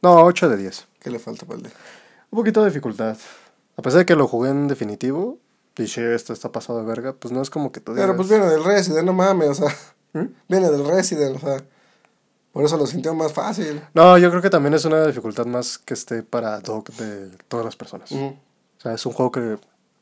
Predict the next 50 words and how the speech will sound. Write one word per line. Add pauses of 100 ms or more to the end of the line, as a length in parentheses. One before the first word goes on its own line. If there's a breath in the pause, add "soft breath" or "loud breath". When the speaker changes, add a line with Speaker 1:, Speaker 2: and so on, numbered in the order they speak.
(200)
Speaker 1:
no
creo
que
mi
abuelita
lo
pueda
jugar, (800 soft breath)
pero
a
lo
mejor
el
tío
más
grande (400)
sí
podría
entrarle
y (120)
por
lo
menos
pasarse
la
historia,
yo
creo
que
sí
lo
Speaker 2:
Ujú.
Speaker 1:
hace,
güey. (440)
Entonces
es
un
juego
muy, (840 soft breath)
mm, (120)
¿cómo
decirlo?
Muy (840 loud breath)
pues
muy
pa'
niños,
vaya,
no
sé,